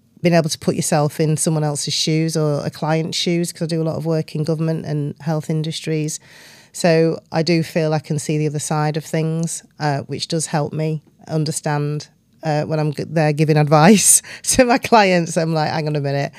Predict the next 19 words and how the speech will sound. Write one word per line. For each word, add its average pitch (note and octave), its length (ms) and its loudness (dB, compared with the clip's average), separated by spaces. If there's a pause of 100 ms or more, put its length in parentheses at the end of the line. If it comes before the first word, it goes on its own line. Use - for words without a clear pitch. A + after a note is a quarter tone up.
(320)
you D#3+ 80 -2
have D3 120 -2
to - 80 -12
check, - 220 -4
you D#3+ 120 -4
know, C3+ 180 -2 (300)
does, D#3 260 -8
will D3 140 -2
that C3+ 160 -4
work? D3 460 -4
Is D#3 160 -6
that - 160 -6
practical? - 640 -4
Will D3+ 140 -2
that D3 140 -2
work C#3+ 260 -4
in C#3+ 140 -2
this C#3+ 120 -4
scenario?" C#3+ 720 -2